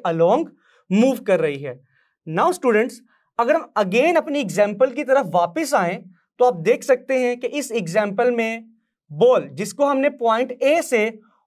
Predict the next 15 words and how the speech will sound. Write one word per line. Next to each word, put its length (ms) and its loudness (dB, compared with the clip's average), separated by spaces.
हॉरिजॉन्टल 560 2
डायरेक्शन 500 0
में 200 0
थ्रो 220 0
किया 280 2
था, 420 0
वो 420 0
हॉरिजॉन्टल 500 -2
डायरेक्शन 460 -2
में 140 -4
भी 80 -4
मूव 200 -4
कर 220 0
रहा 160 4
है 240 -4